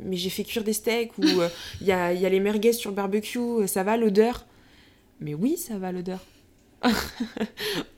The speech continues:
Autre remarque, euh, je rebondirai ensuite, hein. Euh, au niveau pro,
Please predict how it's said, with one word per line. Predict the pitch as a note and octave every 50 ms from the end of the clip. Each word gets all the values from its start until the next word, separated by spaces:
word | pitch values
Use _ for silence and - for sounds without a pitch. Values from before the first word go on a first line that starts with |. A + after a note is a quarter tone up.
| - -
Autre | G#3+ G3 - - - D#3+
remarque, | E3 E3+ E3+ F3 G3+ C4+ G#4+ - - - B3 - - - - - - - - - - F3
euh, | E3 D#3+ D#3+ - - - -
je | - - - E3+ F3+
rebondirai | G#3 G3 F#3 G3 G3 F#3+ F#3 F#3+
ensuite, | F3+ E3+ E3 - E3+ - -
hein. | D3+ - - - - - - - -
Euh, | E3+ E3 D#3+ D#3+ D#3+ D#3 D#3 -
au | - F#3
niveau | F#3 F3+ F3 F3 E3+
pro, | E3+ - - A#3 D4 F#4+ -